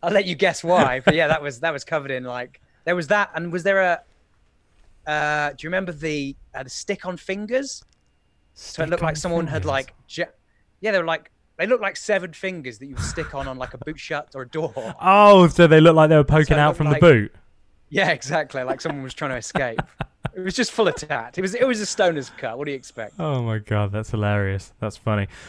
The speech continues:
Speaker 2: Well, look, let's, let's get onto aeroplanes, 'cause I wanted to ask you about, um, obviously you're in now in the, so you've moved on from Shobden. You're no longer at a grass
Speaker 1: Mm.
Speaker 2: runway airfield, and now you're working on the big boy jets. Um,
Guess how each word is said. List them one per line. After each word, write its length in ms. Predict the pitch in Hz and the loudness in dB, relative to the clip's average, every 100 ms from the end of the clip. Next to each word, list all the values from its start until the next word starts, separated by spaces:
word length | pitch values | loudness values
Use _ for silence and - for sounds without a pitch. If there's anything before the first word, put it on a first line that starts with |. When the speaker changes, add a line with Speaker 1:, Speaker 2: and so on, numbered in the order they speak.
| - | 2
Speaker 2:
Well, 100 | 165 | 8
look, 140 | 175 151 | 8 8
let's, 280 | 170 - 165 | 4 4 4
let's 200 | 185 - | 4 6
get 240 | 208 185 | 6 6
onto 380 | - 175 175 - | 4 4 4 6
aeroplanes, 680 | 143 135 139 135 120 104 92 | 4 6 6 6 4 0 -2
'cause 140 | - 117 | -2 2
I 20 | |
wanted 240 | 127 160 147 | 2 2 0
to 140 | 127 | 2
ask 300 | 120 107 - | 2 0 -2
you 100 | 113 | -2
about, 480 | 104 104 101 104 - | 0 0 -2 -4 -6
um, 340 | 107 95 95 98 | -6 -4 -8 -10
obviously 600 | 113 107 113 104 98 101 _ _ 135 | -6 -4 0 0 0 -6 _ _ -18
you're 640 | 135 110 120 117 113 107 - | -8 -4 0 0 0 -2 -6
in 260 | 127 110 107 | -6 -6 -2
now 360 | 120 117 104 107 | 0 0 -4 -4
in 180 | 117 104 | -6 -4
the, 240 | 101 101 | -4 -4
so 140 | - 110 | -4 -2
you've 100 | 110 | 2
moved 200 | 135 120 | 4 2
on 120 | 104 | 0
from 120 | 104 | -6
Shobden. 400 | - 101 104 101 | -4 -4 -2 -4
You're 100 | 113 | -2
no 140 | 120 117 | 0 0
longer 260 | 110 107 | 0 -2
at 60 | 104 | -2
a 140 | 95 - - - | -4 -8 -20 -2
grass 280 | 131 120 - | 2 2 2
Speaker 1:
Mm. 60 | 113 | 0
Speaker 2:
runway 440 | 120 113 101 101 | 0 2 0 0
airfield, 680 | 120 107 101 107 95 101 107 | -2 -4 -4 -6 -6 -6 -8
and 180 | 101 95 - - - | -10 -14 -20 -12 0
now 100 | 120 | 2
you're 160 | 117 | 4
working 300 | 113 107 110 | 4 2 0
on 80 | 107 | -4
the 60 | 95 | 0
big 240 | 113 110 | 0 0
boy 180 | 104 95 | -2 -2
jets. 500 | 90 90 87 - - - | -4 -6 -8 -12 -12 -4
Um, 360 | 107 101 98 | -2 -2 -6